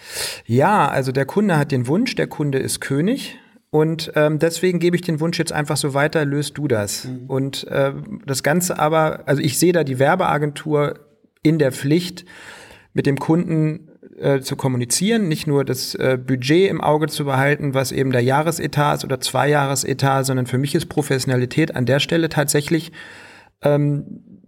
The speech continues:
Speaker 1: zu wissen, was man kann und was geht, aber auch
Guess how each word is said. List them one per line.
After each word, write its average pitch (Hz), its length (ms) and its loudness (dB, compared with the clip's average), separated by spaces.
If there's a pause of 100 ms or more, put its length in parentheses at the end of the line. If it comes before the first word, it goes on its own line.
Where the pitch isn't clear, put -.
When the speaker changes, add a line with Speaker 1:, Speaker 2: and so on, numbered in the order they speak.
(500)
Speaker 1:
zu 147 180 -2
wissen, 160 240 0
was 135 160 0
man 120 160 -4
kann 196 440 -4 (640)
und - 280 -4
was 120 220 -2
geht, 185 360 0
aber 147 200 0
auch 143 200 -4